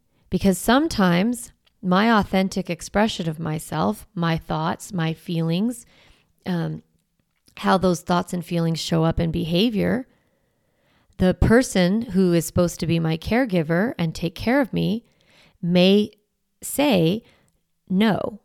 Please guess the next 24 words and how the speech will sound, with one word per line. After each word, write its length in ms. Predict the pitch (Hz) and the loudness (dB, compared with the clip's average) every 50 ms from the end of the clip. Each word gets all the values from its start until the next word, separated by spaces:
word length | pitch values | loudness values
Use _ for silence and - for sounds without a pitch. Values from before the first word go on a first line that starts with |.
| _ _ _ _ _ _ - | _ _ _ _ _ _ -2
I 260 | - 180 185 202 220 262 - - | 0 2 2 2 2 2 2 2
am 180 | 190 180 175 | 2 2 2
not 340 | 175 170 165 170 - - - | 2 2 2 0 0 -2 -2
going 360 | - 180 175 170 165 165 175 | -2 0 0 2 0 0 -2
to 560 | - - - 165 156 156 156 156 156 151 156 - _ _ _ _ _ _ _ _ _ _ - | -6 -6 -4 -2 0 0 0 0 0 -2 -4 -8 _ _ _ _ _ _ _ _ _ _ -4
allow 480 | 180 175 170 170 170 165 208 254 294 269 | -2 -2 0 2 2 4 6 6 6 4
you 500 | 208 175 165 160 156 151 156 185 214 - _ - | 4 2 2 4 4 4 2 0 -2 -6 _ -6
to 120 | - 185 | -4 -2
behave 500 | 147 175 165 151 151 185 220 277 240 190 | 0 0 0 2 4 4 4 2 2 0
that 240 | 180 170 160 - - | -2 -2 -2 -2 -2
way 360 | 165 156 151 156 165 185 - - | -4 -2 -2 0 0 0 0 0
or 80 | 190 | -2
to 160 | 160 - - 147 | -4 -4 -4 -4
think 380 | - - 208 240 262 - - | -2 0 0 0 0 0 -2
that 200 | - 165 160 - | -2 -2 -2 -2
way 280 | 170 160 160 165 170 - | -2 0 0 0 0 -2
or 80 | - 156 | -2 -6
feel 340 | 143 - - 208 233 262 240 | -6 -6 -4 -2 0 0 2
that 220 | 202 175 - - | 2 0 0 0
way 220 | 165 175 170 - | -2 -2 -2 -2
or 80 | - 165 | -2 -4
show 300 | - - - 202 202 208 | -6 -6 -2 -2 0 0
that 200 | 185 170 160 156 | 0 0 0 0
emotion. 680 | 160 160 170 190 233 277 - - - - - - 185 | 0 2 2 4 4 4 2 -2 -6 -6 -6 -6 -8